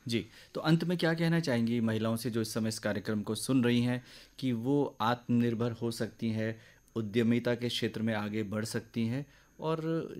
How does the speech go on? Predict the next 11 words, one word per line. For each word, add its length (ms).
जो 120
वो 100
चाहती 480
हैं 80
अपने 180
सपनों 340
को 100
पूरा 220
कर 100
सकती 340
हैं? 160